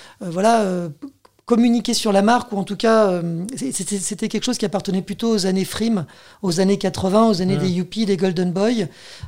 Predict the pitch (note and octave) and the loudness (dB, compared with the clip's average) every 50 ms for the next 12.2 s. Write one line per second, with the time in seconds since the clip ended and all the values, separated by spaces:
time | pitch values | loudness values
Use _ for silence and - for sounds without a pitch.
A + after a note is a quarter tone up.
0 | - G3+ F#3+ F3+ F3+ F3 F3 F3 F3+ F3 F3 F3 F3 E3+ E3+ E3+ E3+ E3+ F3+ - | -8 -4 -2 -2 0 0 0 -2 -2 -2 -2 -4 -6 -6 -6 -8 -8 -8 -8 -6
1 | - F#3 G#3+ B3 B3+ A#3 F#3 F#3+ F3+ F3+ G#3+ G#3 - - G3+ F3+ G3+ A3 B3 C4 | -2 2 2 2 2 2 2 0 0 0 -2 -4 -4 -6 -4 0 0 0 2 0
2 | B3 G#3+ F#3+ F3+ G3 A3+ B3+ - - - A3 G#3+ A#3 A#3+ G#3+ - - B3 - - | 0 0 0 0 0 0 -2 -2 -4 -4 -2 -2 -2 -2 -2 -2 -4 -4 -2 -2
3 | B3 G#3+ G#3+ F#3+ - G3+ - - _ _ _ _ _ _ _ _ _ - - _ | -2 -2 -2 -2 -2 -2 -2 -4 _ _ _ _ _ _ _ _ _ -20 -16 _
4 | - F#3+ F3+ G3 G#3+ G#3+ G#3 G#3 A3 G#3+ - - - B3+ B3 A#3+ - A3 G3 A#3 | -6 -2 2 2 4 4 4 4 2 0 -2 -2 0 0 0 2 2 0 0 0
5 | D4 - - - - - - - - - - - G3+ F3 - G#3 G3+ G#3 G#3+ G#3 | 0 -2 -4 -4 -6 -10 -16 -20 -20 -18 -8 -4 -4 -2 0 0 0 2 2 2
6 | A3 A3 A#3 A#3 A#3 F3+ E3+ A#3+ C4 A#3 - - A3 G#3+ G#3 B3+ B3+ B3 A#3+ - | 2 2 2 2 0 0 0 0 2 2 2 0 0 -2 -4 -4 -8 -10 -12 -14
7 | _ _ _ _ _ _ - G3 F#3+ - - A3 A3 A3 G#3+ G#3 A3 G#3+ - G3+ | _ _ _ _ _ _ -8 -8 -8 -6 -4 -2 0 0 0 0 0 -2 -2 -2
8 | F#3 - - A3+ A3+ A3+ G3+ F3 F#3+ - - F#3 F#3+ F#3+ F3+ - G3+ F#3+ - G#3+ | -2 -2 0 2 2 2 2 2 0 -2 -2 -2 -2 -2 -2 0 -2 0 0 2
9 | F#3 F3+ F3+ - F3 D#3+ - - - - A3+ A#3+ - - - A3+ A#3 A3+ - G3 | 0 0 0 -2 -6 -10 -10 -6 0 2 2 2 2 2 2 2 2 0 -2 -4
10 | - - G#3 F#3+ F#3+ F3 F#3 F3+ - - - _ - - - - - _ _ - | -4 -2 -2 0 0 0 -2 -4 -4 -8 -14 _ -20 -20 -20 -20 -20 _ _ -10
11 | E3+ F#3+ F#3+ F3+ G3 B3+ C4 - - C4+ B3 - B3+ A3 G#3+ G#3 - - A#3 A#3+ | -6 -6 -4 -4 -6 -8 -8 -10 -10 -8 -6 -4 -2 0 0 0 -2 -2 -2 0
12 | A3 A3 G#3+ G#3 | 0 2 0 0